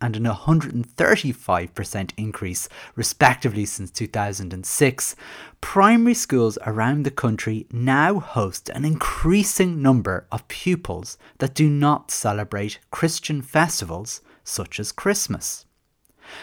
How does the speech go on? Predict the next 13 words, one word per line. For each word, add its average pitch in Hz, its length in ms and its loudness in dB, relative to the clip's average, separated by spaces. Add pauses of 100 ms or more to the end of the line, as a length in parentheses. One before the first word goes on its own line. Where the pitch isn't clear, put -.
However, 202 540 8 (360)
ninety-five 196 960 4
percent 101 440 -4
of - 160 -8
Irish 98 340 -4
primary 101 300 -4
schools 110 320 -6
are 117 160 0
under 139 260 2
the 131 180 -2
ethos 131 380 0
of 127 180 -2
either 127 440 4